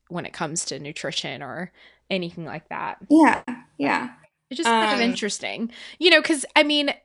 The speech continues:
Speaker 1: the sport in general, and you talk about, you know, health or eating disorders or,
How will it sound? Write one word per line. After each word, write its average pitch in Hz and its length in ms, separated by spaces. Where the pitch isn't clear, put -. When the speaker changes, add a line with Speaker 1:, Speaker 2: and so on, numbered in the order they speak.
Speaker 1:
the 247 200
sport - 440
in 233 140
general, 196 360
and 180 180
you 190 220
talk - 300
about, 175 460
you 202 160
know, 165 220
health 190 500
or 147 240
eating 220 240
disorders 175 720
or, 127 280